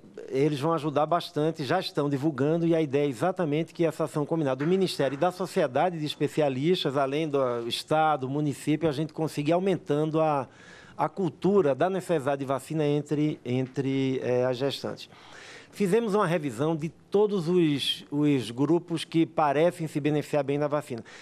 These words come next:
A dificuldade que a gente tem é que a vacina de influenza, como ela é preparada pra cada ano, o desempenho dela pode variar pra cada ano. Então, é diferente de vacinas que, como ela é a mesma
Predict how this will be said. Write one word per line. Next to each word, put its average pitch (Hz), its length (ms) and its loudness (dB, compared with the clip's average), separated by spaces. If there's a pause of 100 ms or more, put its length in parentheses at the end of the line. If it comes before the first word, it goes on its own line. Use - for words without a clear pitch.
(180)
A 175 100 0
dificuldade 190 500 0
que - 80 -2
a 143 60 2
gente 131 240 -4
tem 156 180 -2
é 170 40 0
que 190 80 2
a 190 60 4
vacina 165 460 0
de 135 80 0
influenza, 143 340 0
como 180 140 0
ela 196 100 2
é 190 40 2
preparada 180 520 0
pra 135 180 -4
cada 165 340 0
ano, 131 420 -2 (1160)
o 151 120 -4
desempenho 175 580 0
dela 151 240 0
pode 180 240 -2
variar 165 340 2
pra 165 140 -6
cada 175 240 0
ano. 131 240 -2
Então, 147 300 -2 (440)
é 151 140 -2
diferente 180 540 2
de 180 100 0
vacinas 175 500 0
que, 190 120 -6
como 220 180 0
ela 226 140 2
é - 20 6
a 202 80 4
mesma 127 580 0